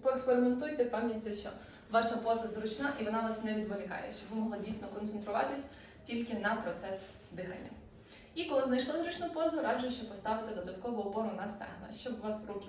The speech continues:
були вище, відповідно, вище грудна клітина і вище маківка. І тепер в цій зручній позі можете розслабити шкіру обличчя і прикрити очі.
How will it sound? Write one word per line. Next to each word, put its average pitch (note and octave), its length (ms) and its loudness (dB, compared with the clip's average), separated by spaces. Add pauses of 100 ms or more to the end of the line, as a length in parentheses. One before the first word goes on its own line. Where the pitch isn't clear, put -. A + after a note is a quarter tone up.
були - 200 -10
вище, F4 340 -4 (380)
відповідно, G3+ 600 -4
вище G3 300 -4
грудна F#3+ 300 -8
клітина E4 420 -4
і D#4+ 200 -4
вище A#3 360 -2 (200)
маківка. - 420 -14 (840)
І F#4 120 -10
тепер D#4+ 300 4
в - 80 -6
цій B3 140 -2
зручній G#3+ 480 -6
позі G#4 220 0 (120)
можете A#3 340 -2
розслабити - 520 -6
шкіру - 320 -8
обличчя D#4 420 -2 (120)
і D4+ 80 -4
прикрити G#3 440 -6 (180)
очі. - 120 -18